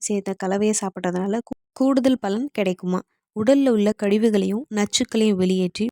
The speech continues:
மொத்த உறுப்புகளோட சீரான செயல்பட்ட நிர்வகிக்க பல புரதங்கள் மற்றும் கொழுப்புகளோட உற்பத்தியை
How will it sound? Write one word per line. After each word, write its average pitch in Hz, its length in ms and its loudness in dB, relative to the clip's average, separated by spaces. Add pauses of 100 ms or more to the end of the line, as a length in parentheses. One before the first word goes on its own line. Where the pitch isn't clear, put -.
மொத்த 220 380 -2
உறுப்புகளோட 226 580 -2 (180)
சீரான 247 580 2
செயல்பட்ட 208 680 0
நிர்வகிக்க 208 680 2 (140)
பல 214 320 2
புரதங்கள் 208 580 0
மற்றும் 214 260 -4 (100)
கொழுப்புகளோட 220 680 -2
உற்பத்தியை 196 540 -4